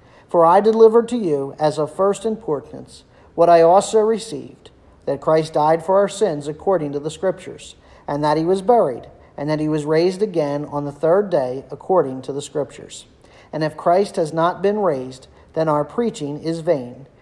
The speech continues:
Your faith also is vain. Moreover,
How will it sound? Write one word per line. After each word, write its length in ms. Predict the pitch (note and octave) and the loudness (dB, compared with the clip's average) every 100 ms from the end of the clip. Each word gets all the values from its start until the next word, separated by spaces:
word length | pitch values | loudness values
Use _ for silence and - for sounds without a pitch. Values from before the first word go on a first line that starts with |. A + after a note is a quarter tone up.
| _ - | _ -8
Your 160 | D#3 | -6
faith 340 | D#3 F3 E3 E3+ | 0 0 0 2
also 540 | G#3 A#3 - A#2 B2+ - _ - | 2 2 -2 -12 -12 -20 _ -8
is 180 | D3 B2 | -6 -6
vain. 400 | C3+ B2 A2+ A#2+ - _ _ _ _ - - | -10 -10 -14 -20 -20 _ _ _ _ -20 -2
Moreover, 680 | G#3 G3 F3+ G#3 D#3+ C3+ | 4 6 6 6 2 -6